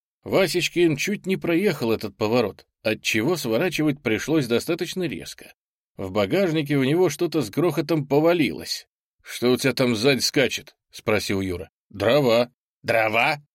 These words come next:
"Да, дрова". "Ты возишь с собой дрова?" Юра издал негромкий смешок.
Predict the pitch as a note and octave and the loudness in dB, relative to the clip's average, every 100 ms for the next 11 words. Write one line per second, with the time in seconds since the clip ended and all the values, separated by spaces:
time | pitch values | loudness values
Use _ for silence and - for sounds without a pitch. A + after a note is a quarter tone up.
0 | _ _ F#2+ A2+ G#3+ D#3+ A2 C#3 D3+ _ | _ _ -2 0 2 2 4 4 2 _
1 | _ _ _ _ _ B2 B2+ A#2 D#3+ C#3 | _ _ _ _ _ 0 0 4 4 2
2 | C#3+ - B2+ B2 D#3 G#2 G#2+ G2+ C3+ G#3+ | 0 0 2 4 2 2 2 2 2 2
3 | G3+ _ _ _ G#2+ A2 D3 D3 G#2+ G#2+ | -2 _ _ _ -4 0 2 2 0 2
4 | A#2+ B2+ A#2+ G#2 F#2+ - G#2+ B2 A#2+ - | 2 2 2 0 -2 -2 -6 -4 -6 -10
5 | - | -14